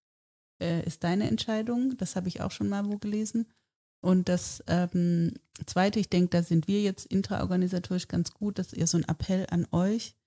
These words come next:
ähm, traut euch, mit anderen zusammen zu denken.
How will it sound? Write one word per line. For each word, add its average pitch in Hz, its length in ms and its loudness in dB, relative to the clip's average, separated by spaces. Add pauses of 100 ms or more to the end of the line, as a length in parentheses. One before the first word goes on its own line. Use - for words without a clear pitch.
(560)
ähm, 180 540 2 (420)
traut - 400 -2
euch, 190 360 0 (1200)
mit 190 320 2
anderen 196 440 2
zusammen 170 600 0
zu - 120 -6
denken. 147 440 0